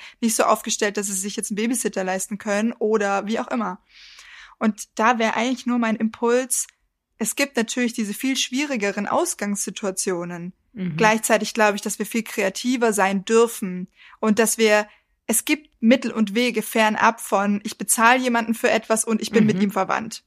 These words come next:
Speaker 1: Davon
Speaker 2: Mhm.
Speaker 1: gibt es einfach, davon, ne? Und ich finde es so schön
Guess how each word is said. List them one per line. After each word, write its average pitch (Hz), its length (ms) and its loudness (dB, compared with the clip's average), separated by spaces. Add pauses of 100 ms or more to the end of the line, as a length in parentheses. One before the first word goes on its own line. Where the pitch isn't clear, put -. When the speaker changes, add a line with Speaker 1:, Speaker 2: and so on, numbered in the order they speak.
(220)
Speaker 1:
Davon 226 300 6
Speaker 2:
Mhm. 196 80 4
Speaker 1:
gibt 262 240 -2
es 220 120 -4
einfach, 220 460 0 (200)
davon, 214 380 2 (280)
ne? 240 300 4
Und 226 240 2 (220)
ich - 60 -14
finde 269 200 2
es 226 100 0
so 208 80 -2
schön 269 480 -2